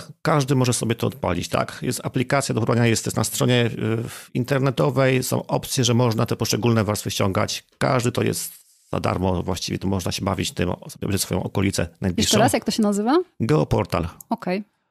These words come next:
Speaker 1: W-, bądź te-, też jeszcze jest możliwość właśnie korzystania z lidaru na stronie nidu,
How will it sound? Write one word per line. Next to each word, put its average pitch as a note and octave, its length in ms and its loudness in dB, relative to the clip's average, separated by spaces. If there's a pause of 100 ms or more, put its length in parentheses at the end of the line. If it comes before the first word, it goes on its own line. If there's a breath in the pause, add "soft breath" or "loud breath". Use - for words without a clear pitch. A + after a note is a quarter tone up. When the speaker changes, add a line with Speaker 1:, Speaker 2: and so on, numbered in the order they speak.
(140)
Speaker 1:
W-, A2 220 0
bądź D#3 300 4
te-, C#3+ 140 2
też C#3+ 220 4
jeszcze C3 300 6
jest B2 280 4
możliwość A2+ 720 6
właśnie A2+ 300 2
korzystania G#2 460 4
z F#2+ 80 2
lidaru G#2+ 380 4
na A2 140 6
stronie A#2 520 6 (180 loud breath)
nidu, G2+ 500 6